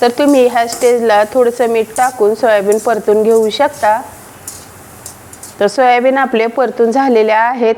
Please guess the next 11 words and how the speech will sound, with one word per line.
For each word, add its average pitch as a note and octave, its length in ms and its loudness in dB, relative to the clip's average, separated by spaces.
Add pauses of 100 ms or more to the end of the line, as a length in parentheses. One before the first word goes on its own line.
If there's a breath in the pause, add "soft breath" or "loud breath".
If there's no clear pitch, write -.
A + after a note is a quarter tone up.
काढून G#3 400 -2
घेऊयात. A#3 480 0 (2750)
इथे A#3+ 260 0
मी C4+ 180 4
दोन B3+ 280 0
मोठे A#3+ 320 -2
लाल G#3+ 200 2
टोमॅटो A3 520 0
कापून G#3 420 0
घेतलेले A3 440 0
आहेत. G#3 420 0